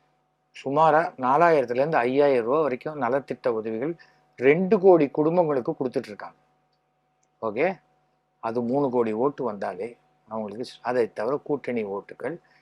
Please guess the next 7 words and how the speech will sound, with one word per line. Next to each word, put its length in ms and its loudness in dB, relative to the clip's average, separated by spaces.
இனிமே 280 -2
அடுத்து 340 0
செய்ய 260 0
போகின்ற 580 -6
விஷயங்கள் 440 -18
உங்களுக்கு 360 -12
போதும். 240 -8